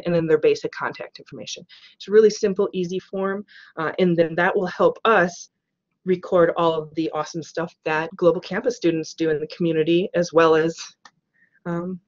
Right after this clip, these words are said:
get another partner out there for students that might be in your area. One thing that we've been working on quite a bit this last semester related to the presidential elections is improving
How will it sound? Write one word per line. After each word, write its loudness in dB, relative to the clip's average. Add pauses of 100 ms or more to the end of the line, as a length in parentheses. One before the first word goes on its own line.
(800)
get 4
another 4
partner 0
out 0
there 6
for -2
students -2
that -4
might 0
be -4
in -4
your 0
area. 0 (840)
One 4
thing 2
that 4
we've 0
been 0
working 2
on -2
quite -2
a -4
bit 0
this 2
last 0
semester 2
related 4
to -14
the 2
presidential -4
elections -2
is 4
improving 0